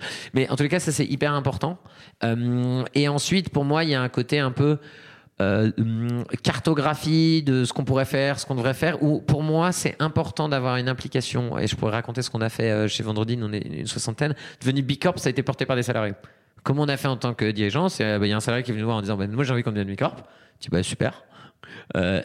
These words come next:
et a pris le truc. Et ensuite, on s'est organisé autour de ça, euh, où la personne a monté un projet en disant, « Bon, ben, en fait, notre politique d'achat responsable, ok, qui s'occupe de ça ? »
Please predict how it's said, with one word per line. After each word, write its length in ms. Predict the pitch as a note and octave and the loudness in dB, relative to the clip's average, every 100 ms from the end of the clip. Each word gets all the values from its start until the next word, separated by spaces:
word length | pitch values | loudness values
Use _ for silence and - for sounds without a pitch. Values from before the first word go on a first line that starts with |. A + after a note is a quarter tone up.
| - | 0
et 120 | B2+ | 0
a 60 | A#2 | 0
pris 140 | A2 | -2
le 60 | - | 2
truc. 360 | E3 G3 - - | 2 0 -4 -2
Et 100 | A2+ | -2
ensuite, 300 | A2 F3+ C#3 | 0 0 0
on 80 | |
s'est 120 | B2 A#2 | 0 0
organisé 420 | A#2 A#2+ B2 C#3+ | 0 -2 0 0
autour 200 | B2+ A2+ | 0 0
de 60 | |
ça, 280 | G#2+ C#3+ F#3+ - - - - | 0 -2 -4 -14 -20 -20 -4
euh, 640 | G2+ G2+ G2+ G2 G2+ G2+ G#2 | 0 0 2 2 2 2 2
où 140 | A2 | 2
la 120 | G#2 | 2
personne 240 | G2 - D#3+ | 0 0 -2
a 60 | A#2 | -2
monté 200 | A2+ A2+ | -4 -4
un 60 | |
projet 240 | G2+ G#2+ D3 | -2 -2 -2
en 60 | |
disant, « 240 | B2 A2 C3+ | -2 -2 -2
Bon, 100 | A#2 | -2
ben, 120 | G2 | -2
en 60 | G2 | -2
fait, 220 | A#2+ A#2 | -2 -2
notre 220 | G2+ G#2 | -4 -4
politique 260 | A2 G#2 A2+ | -2 -2 0
d'achat 220 | G#2 G#2 | 0 -2
responsable, 680 | F#2+ - G2+ - B2+ C#3 A2+ | -4 -4 -6 -2 -2 0 -2
ok, 180 | G#2 A2 | -2 -4
qui 120 | - | -4
s'occupe 260 | G#2 - | -6 -4
de 80 | G#2 | -4
ça ? » 340 | F#2+ A#2+ C#3 | -2 -2 -2